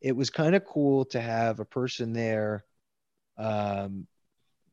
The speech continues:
to bounce the, these things off and then find out the placement of it. Because, you know, when I'm writing and I'm going through all this, I'm ki-, I'm not really going from the beginning to the end. It's kind of like, "Oh, here's a crazy moment in my life where my mom got stabbed.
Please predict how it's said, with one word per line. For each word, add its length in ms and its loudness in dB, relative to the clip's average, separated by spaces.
to 120 2
bounce 560 2
the, 300 -2
these 240 -2
things 320 -2
off 280 4
and 80 -2
then 120 -4
find 340 0
out 180 0
the 80 -4
placement 580 -6
of 140 -10
it. 160 -8
Because, 520 6
you 160 2
know, 180 0
when 220 -4
I'm 200 -2
writing 600 6
and 100 -2
I'm 140 -2
going 300 2
through 240 0
all 120 4
this, 320 -4
I'm 140 2
ki-, 180 2
I'm 140 4
not 220 4
really 480 4
going 420 6
from 160 0
the 80 0
beginning 500 0
to 140 -2
the 180 -2
end. 300 -8
It's 160 -10
kind 220 2
of 100 0
like, 240 2
"Oh, 140 6
here's 280 2
a 60 -4
crazy 380 -2
moment 320 -2
in 60 -4
my 100 -2
life 300 0
where 80 0
my 140 0
mom 360 2
got 200 -2
stabbed. 480 -4